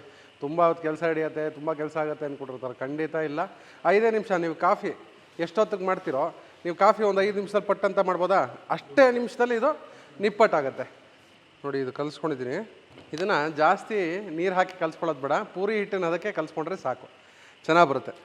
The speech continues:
ಈಗ ಸ್ವಲ್ಪ ನೀರು, ಇದಕ್ಕೆ ಜಾಸ್ತಿ ನೀರು ಹಾಕೊಳ್ಳೋದು ಬೇಡ, ಸ್ವಲ್ಪ ತಕ್ಕಲಿಸ್ಕೊಂಡು ಕಲಿಸ್ಕೊಂಡ್ರೆ ಸಾಕು. ಈ ಥರ ಸ್ನೇಹಿತರೆ, ಇದನ್ನ ಚೆನ್ನಾಗಿ ನಾದಬೇಕು. ಚೆನ್ನಾಗಿ ನಾದಿದ್ರೆ ನಿಮಗೆ ಒಡೆಯಲ್ಲ ತಟ್ಟಿದಾಗ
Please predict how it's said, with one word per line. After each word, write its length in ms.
ಈಗ 80
ಸ್ವಲ್ಪ 340
ನೀರು, 320
ಇದಕ್ಕೆ 240
ಜಾಸ್ತಿ 360
ನೀರು 160
ಹಾಕೊಳ್ಳೋದು 360
ಬೇಡ, 100
ಸ್ವಲ್ಪ 260
ತಕ್ಕಲಿಸ್ಕೊಂಡು 560
ಕಲಿಸ್ಕೊಂಡ್ರೆ 400
ಸಾಕು. 320
ಈ 40
ಥರ 160
ಸ್ನೇಹಿತರೆ, 520
ಇದನ್ನ 180
ಚೆನ್ನಾಗಿ 460
ನಾದಬೇಕು. 680
ಚೆನ್ನಾಗಿ 320
ನಾದಿದ್ರೆ 440
ನಿಮಗೆ 260
ಒಡೆಯಲ್ಲ 420
ತಟ್ಟಿದಾಗ 640